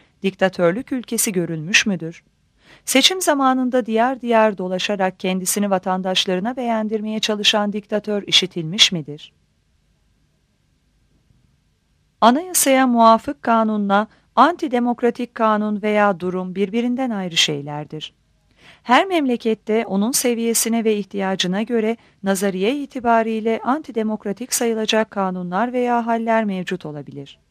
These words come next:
Bu haller o memlekette demokrasi mevcut olmadığının delili sayılamaz.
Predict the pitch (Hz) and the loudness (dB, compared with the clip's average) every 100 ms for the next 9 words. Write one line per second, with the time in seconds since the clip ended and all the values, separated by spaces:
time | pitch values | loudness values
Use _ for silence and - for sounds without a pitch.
0 | _ _ - 196 302 262 165 147 202 - | _ _ -2 0 2 2 0 -4 -8 -12
1 | - - 240 320 330 302 269 240 233 - | -20 -2 2 2 0 -6 -4 -2 -2 0
2 | 233 220 196 196 196 202 - 196 180 175 | 0 2 0 0 -4 -4 -2 -2 -2 -4
3 | 180 196 247 277 226 226 226 220 208 214 | -4 -4 -4 -4 -4 -2 -2 0 0 0
4 | 214 214 185 165 151 139 139 - - | -2 -2 -4 -6 -8 -12 -14 -18 -20